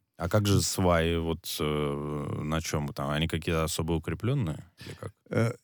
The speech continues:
Speaker 2: дело в том, что слабые грунты можно пройти сваями любой, собственно, длины. Вот там на Крымском мосту были использованы сваи длиной до ста метров.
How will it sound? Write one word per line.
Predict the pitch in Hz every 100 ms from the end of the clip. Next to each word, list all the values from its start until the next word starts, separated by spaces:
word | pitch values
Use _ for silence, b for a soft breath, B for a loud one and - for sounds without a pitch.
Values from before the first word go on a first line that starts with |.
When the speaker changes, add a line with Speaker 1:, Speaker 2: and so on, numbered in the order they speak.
| -
Speaker 2:
дело | - 170 208
в | 180
том, | 196
что | 170 185
слабые | 160 175 170 165
грунты | 160 170 - 175
можно | 165 156 156
пройти | 147 147 147
сваями | 156 147 147 139 135
любой, | 127 156 143 98
собственно, | 95 - - 101
длины. | 101 101
Вот | 117
там | 165 165
на | 135 131
Крымском | 127 143 - 127
мосту | 131 127 -
были | 143 127
использованы | 127 - 139 120 113
сваи | 131 135
длиной | 120 127 135
до | 113 131
ста | 123 - 127
метров. | 110 90 -